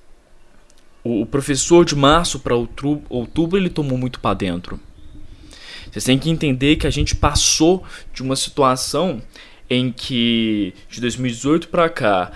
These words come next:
as escolas em entrevistas de emprego me perguntavam, "Porra, cara, é... você é de esquerda? Porque a gente não gosta de professor muito polêmico." Isso perguntava antes de contratar a gente.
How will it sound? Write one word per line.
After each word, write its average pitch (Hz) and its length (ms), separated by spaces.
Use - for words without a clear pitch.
as 110 140
escolas 147 480
em 170 60
entrevistas 156 420
de 156 100
emprego 117 440
me 104 80
perguntavam, 123 840
"Porra, 151 200
cara, 90 480
é... 104 460
você - 160
é 185 60
de - 80
esquerda? 131 680
Porque 127 840
a - 60
gente 120 220
não 143 100
gosta 127 300
de - 80
professor - 340
muito 113 180
polêmico." 98 600
Isso - 160
perguntava 131 500
antes 165 120
de 180 100
contratar 180 600
a 113 40
gente. - 560